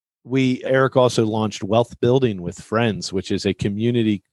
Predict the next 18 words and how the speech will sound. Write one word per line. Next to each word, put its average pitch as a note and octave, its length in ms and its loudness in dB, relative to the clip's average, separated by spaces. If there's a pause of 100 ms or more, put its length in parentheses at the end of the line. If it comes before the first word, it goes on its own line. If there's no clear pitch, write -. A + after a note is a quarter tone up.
(120)
It's - 140 -6
just D#3+ 160 0
like D3+ 120 2
a A2+ 80 -2
community A#2 560 0
clubhouse, G#2 480 0
basically, E2+ 500 -10 (420)
where G#2 180 0
everybody B2+ 400 4
on A#2 80 0
the G#2+ 80 0
show G2+ 480 2 (460)
is A2 200 2
a, A2+ 60 4
it's G#2+ 180 0
a B2+ 80 4
round B2 280 0
table, B2+ 360 -2